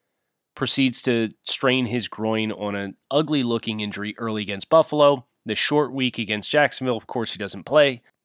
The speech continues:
Ten days to get physically ready for the next game, and it doesn't look like he's gonna be ready. It's unfortunate.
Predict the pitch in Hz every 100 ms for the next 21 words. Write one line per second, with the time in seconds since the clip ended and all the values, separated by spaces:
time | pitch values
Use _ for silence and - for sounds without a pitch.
0 | _ - 160 170 151 156 147 - 127 123
1 | - 135 113 123 120 101 110 107 - 107
2 | 107 104 - - 117 117 - - _ _
3 | _ _ _ - 127 120 - 175 160 143
4 | 139 127 110 101 - 95 90 87 87 -
5 | - 143 - 165 147 - 120 104 - 76